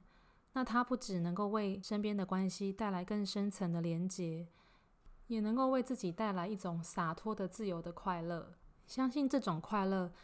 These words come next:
是非常轻松、非常美好的。那这时候也许你会想起身边有一些人，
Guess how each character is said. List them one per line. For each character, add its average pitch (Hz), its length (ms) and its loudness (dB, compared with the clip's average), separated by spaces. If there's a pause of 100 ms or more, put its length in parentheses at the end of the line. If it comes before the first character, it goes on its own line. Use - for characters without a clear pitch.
是 262 200 0
非 226 200 2
常 190 280 0
轻 208 300 0
松、 196 420 0 (240)
非 220 120 -4
常 180 200 0
美 165 180 -4
好 - 300 -6
的。 - 180 -12 (880)
那 254 80 4
这 262 160 2
时 240 180 2
候 233 160 6
也 214 120 4
许 214 160 -2
你 175 140 2
会 220 100 2
想 196 260 2
起 180 380 -2 (380)
身 - 180 0
边 247 140 4
有 180 120 2
一 190 120 2
些 233 240 0
人， 175 420 2